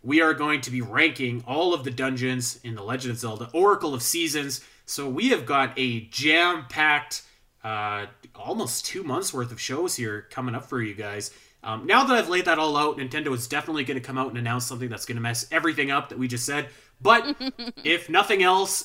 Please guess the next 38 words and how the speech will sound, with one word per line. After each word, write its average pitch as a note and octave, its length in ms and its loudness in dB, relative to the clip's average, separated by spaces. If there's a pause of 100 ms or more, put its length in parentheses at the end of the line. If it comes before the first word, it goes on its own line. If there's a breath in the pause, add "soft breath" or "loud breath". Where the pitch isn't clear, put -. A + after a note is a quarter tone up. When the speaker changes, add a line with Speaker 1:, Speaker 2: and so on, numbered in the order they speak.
Speaker 1:
then C#3 500 0
at C3 180 -4
least, E3 460 -4
uh, C3 300 0
at C3+ 80 -6
least G3+ 180 0
you F#3+ 80 2
have F3+ 100 0
some D3 140 -6
good D#3+ 160 0
news E3+ 260 2
if C3 140 -4
we B2+ 140 0
do C3 180 -2
all D3+ 80 -2
these C3 140 -2
shows, D3 260 -4
or C3+ 60 -6
we D#3 100 -2
have D#3+ 80 -4
some C#3 120 -8
good D#3 200 -2
news E3+ 340 -2 (300 soft breath)
if D3+ 120 -12
they E3+ 100 0
announce C3 240 -2
something. G2+ 260 -10
So B2 140 -4
I B2+ 60 -4
think D3 140 -8
that's C#3 180 -6
a B2+ 40 -4
win-win. A2+ 460 -4 (1400)
Speaker 2:
There G3+ 180 -12
you A3+ 120 -16
go. B3+ 580 -6 (120)
I'm C4 160 -4
excited. B3+ 580 -4